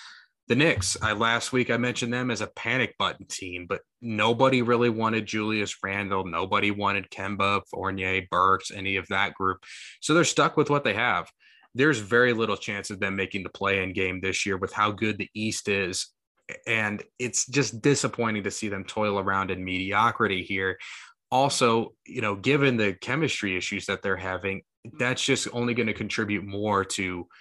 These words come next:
the issues they're gonna find even making the play-in.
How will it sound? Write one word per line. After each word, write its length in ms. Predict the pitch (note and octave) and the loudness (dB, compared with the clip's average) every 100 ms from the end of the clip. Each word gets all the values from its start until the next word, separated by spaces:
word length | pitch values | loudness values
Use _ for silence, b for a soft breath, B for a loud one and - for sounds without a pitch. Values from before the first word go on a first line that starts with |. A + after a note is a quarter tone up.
| B B B _ A2 | B B B _ -12
the 300 | A2 A2 A#2 | -6 -2 0
issues 320 | B2 - A2 | 2 2 2
they're 160 | F#2+ G#2 | 2 0
gonna 180 | G2+ G2 | 0 -4
find 420 | - G2+ F#2+ F#2 | 0 0 0 -2
even 400 | A2+ A2 G#2+ F#2+ | -6 -4 -6 -4
making 460 | G2 G#2+ G2+ A2+ G2+ | 0 0 0 -2 -2
the 100 | F#2+ | -4
play-in. 640 | - G#2+ G#2+ G2+ D#2 | -2 -2 0 0 -4